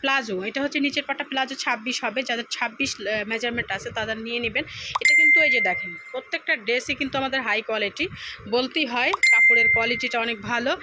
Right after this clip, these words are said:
হাতে না পেলে বুঝবেন না। তো এইটা মে-, মা-, maybe পেয়ে যাচ্ছেন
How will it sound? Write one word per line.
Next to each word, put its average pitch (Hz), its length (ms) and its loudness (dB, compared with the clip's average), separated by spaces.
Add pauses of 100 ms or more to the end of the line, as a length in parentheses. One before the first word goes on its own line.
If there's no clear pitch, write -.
(240)
হাতে 262 200 0
না 311 140 4
পেলে 294 180 -2
বুঝবেন 226 400 -4
না। 185 140 -4
তো 302 160 0
এইটা 294 380 0
মে-, 277 320 2
মা-, 240 320 -2
maybe 285 260 2
পেয়ে 277 160 0
যাচ্ছেন 247 340 -2